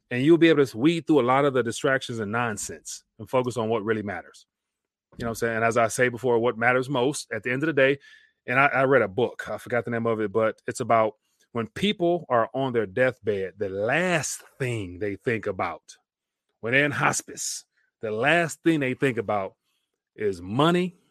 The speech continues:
whether or not they worked enough, <laughs> whether or not they, whatever things is that we consume ourselves with now,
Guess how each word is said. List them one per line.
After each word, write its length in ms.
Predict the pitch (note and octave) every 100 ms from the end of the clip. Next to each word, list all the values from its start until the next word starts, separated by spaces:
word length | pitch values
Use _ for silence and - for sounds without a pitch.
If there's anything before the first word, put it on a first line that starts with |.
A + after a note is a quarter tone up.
| _ _ _ _ -
whether 200 | A2+ A#2
or 40 |
not 280 | A#2+ A#2 G#2
they 360 | A#2 A2 G#2+ G#2 _ _ _ _ _ _ _ _ _ G2+
worked 400 | G#2 D3+ - -
enough, 840 | C3+ C#3 C#3+ D3 - - - - D3 - - -
<laughs> 220 | - -
whether 200 | B2 B2+
or 40 | B2+
not 340 | B2+ B2+ A2+
they, 720 | A#2+ A#2 A#2+ A#2 A2+ A2 A2
whatever 520 | G#2+ A#2+ F3+ G3 F3+ E3+
things 320 | F3 E3+ D#3
is 200 | D#3 C#3
that 80 | C3
we 120 | C#3
consume 300 | B2+ - C#3
ourselves 300 | B2+ C3+ A2+
with 120 | G#2
now, 320 | A#2+ G#2 D#2